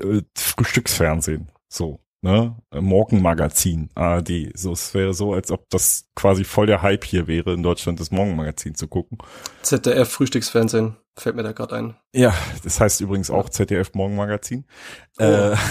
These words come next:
Speaker 1: <laughs> weil die teilen sich das nämlich alle zwei Wochen oder so. Eine Woche ist A R D, eine Woche ist Z D F.
Speaker 2: Ah.
Speaker 1: <clears throat> Aber, <laughs> ähm, darum geht's und um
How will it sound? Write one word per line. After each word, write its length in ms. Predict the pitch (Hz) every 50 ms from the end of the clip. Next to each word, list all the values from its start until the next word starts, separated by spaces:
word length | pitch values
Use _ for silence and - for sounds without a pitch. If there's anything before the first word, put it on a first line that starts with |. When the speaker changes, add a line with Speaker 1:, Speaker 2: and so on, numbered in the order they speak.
| - - - - - - -
Speaker 1:
<laughs> 1500 | 131 120 135 143 139 143 156 147 - 147 139 127 131 139 113 101 285 - 262 220 - 330 262 - - 294 - - - - - - - 392 349 - - - 311 - - - _ _ _ _ _ _ _ _ _ _ _ _ _ _ _ _ _ _ _ _ _ _ _ _ - 220 233 233 - 220 202 165 -
weil 260 | - 110 104 98 98
die 120 | 92 107 104
teilen 280 | - 120 110 113 110
sich 140 | 95 95 90
das 200 | - 98 90 -
nämlich 280 | 98 95 95 92 - -
alle 200 | 92 95 92 - _ _ _ _
zwei 300 | - - - 95 92 87
Wochen 260 | 95 95 - 113 104
oder 200 | 95 98 104 101
so. 260 | 95 107 107 104 92
Eine 240 | 78 85 95 95 82
Woche 220 | - 95 - -
ist 160 | 80 90 - -
A 100 | 73 90
R 60 | 87
D, 200 | 82 92 98 107
eine 200 | 101 92 90 87
Woche 220 | 87 92 - - 80
ist 120 | - -
Z 180 | - 107 - -
D 60 | 71
F. 200 | - 143 - _ _ - - - - 147 196
Speaker 2:
Ah. 260 | 247 226 156 123 139 139 101 82 - _
Speaker 1:
<clears throat> 240 | - - - - -
Aber, 280 | - 143 117 104 87 -
<laughs> 1600 | - 127 - - 175 147 - 190 175 - 156 156 120 113 123 113 101 123 98 101 107 - - - - - - - - - - -
ähm, 680 | 101 104 104 101 101 104 101 101 98 98 101 95 - - _
darum 260 | - 113 110 127 113
geht's 360 | 92 113 147 220 - - -
und 540 | - - 110 113 117 113 113 107 110 - - -
um 720 | 113 117 117 113 113 113 113 110 104 95 78 53 50 -